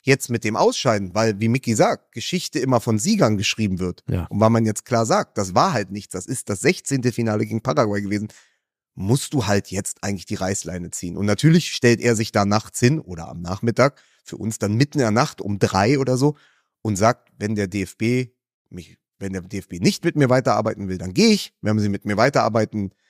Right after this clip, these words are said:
Speaker 1: wollen, dann bleibe ich. Ich stell mich dem, ich bin keiner, der wegläuft. Würde ich auch nicht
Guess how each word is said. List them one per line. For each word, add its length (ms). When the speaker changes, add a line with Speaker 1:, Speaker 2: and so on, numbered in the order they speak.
Speaker 1:
wollen, 260
dann 160
bleibe 300
ich. 240
Ich 180
stell 280
mich 220
dem, 240
ich 160
bin 100
keiner, 320
der 180
wegläuft. 480
Würde 360
ich 320
auch 280
nicht 340